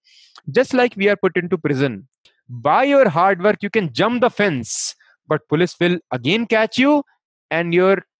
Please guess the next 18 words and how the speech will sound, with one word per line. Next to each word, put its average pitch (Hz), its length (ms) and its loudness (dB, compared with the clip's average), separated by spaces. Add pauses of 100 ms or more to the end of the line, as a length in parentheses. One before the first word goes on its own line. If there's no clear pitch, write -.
(120)
term 233 320 2
of - 180 -2
punishment 160 600 -2
will 151 240 -2 (180)
extend. 107 680 -4 (420)
And 143 200 -4
more 247 260 2
time 190 260 -2
you 160 100 2
have 147 120 0
to 156 60 -4
spend 135 320 -4
in 131 140 -4
jail, 170 180 2
you'll 156 160 2
get 143 240 -4
beating 185 360 0
also. 113 400 -2